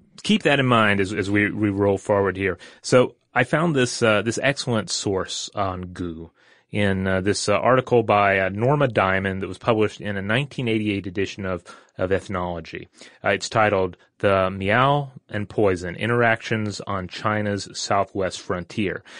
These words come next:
And it does a fabulous job of just breaking down this concept of goo. So, a lot of it concerns folk tales and superstitions surrounding poison,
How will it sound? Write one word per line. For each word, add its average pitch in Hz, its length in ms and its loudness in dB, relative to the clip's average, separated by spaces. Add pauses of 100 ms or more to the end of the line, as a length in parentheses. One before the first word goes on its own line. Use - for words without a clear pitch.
(120)
And 127 100 2
it 147 60 4
does 160 160 6
a 120 80 4
fabulous 107 440 2
job - 200 2
of 92 60 -2
just 90 140 -6
breaking 104 380 2
down 90 180 -2
this 87 140 -6
concept 87 600 -6
of 95 180 -12
goo. 123 340 0 (1000)
So, 147 320 2 (320)
a 131 80 4
lot 165 240 6
of 226 100 2
it 160 100 -2
concerns 123 580 2
folk 127 380 2
tales 113 500 4
and 110 120 -2
superstitions 98 960 -2
surrounding 107 720 2
poison, 85 640 -6